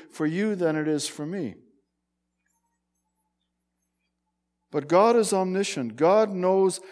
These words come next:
absolutely everything. We know what His plan is. We've read the end of the book. We know what Revelation says. We know how it's gonna end up. If you did your Bible reading this week, you got started in, in the story of Exodus.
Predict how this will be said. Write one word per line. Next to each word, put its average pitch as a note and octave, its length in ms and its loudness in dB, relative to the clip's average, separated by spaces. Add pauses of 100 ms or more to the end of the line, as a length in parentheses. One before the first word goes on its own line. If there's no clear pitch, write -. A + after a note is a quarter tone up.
(180)
absolutely E3+ 840 0
everything. D#3 560 -2 (400)
We A3 180 0
know A#3+ 220 6
what A3 160 4
His F#3 200 0
plan F#3+ 420 0
is. C3 200 -2
We've G#3 220 -2
read A3 300 2
the G#3+ 140 2
end A3 200 0
of F#3 120 2
the E3+ 100 0
book. G#3+ 320 0
We A3 180 -2
know A#3 240 2
what A3 160 4
Revelation G#3 680 2
says. D3+ 160 2 (240)
We A#3 180 0
know B3+ 300 6
how G#3+ 200 4
it's G#3 140 0
gonna G#3+ 300 0
end G3+ 200 2
up. G#3+ 220 4 (1120)
If - 80 -18
you G3 80 6
did G3+ 240 8
your F3+ 80 2
Bible G3 380 6
reading F3+ 360 4 (280)
this F3 240 2
week, G3+ 240 0
you F#3+ 120 -4
got F3 220 2
started F#3+ 520 2 (240)
in, F#3 180 0
in F#3 180 0
the E3+ 120 -2
story G#3 520 2
of F3+ 160 0
Exodus. F#3+ 680 -2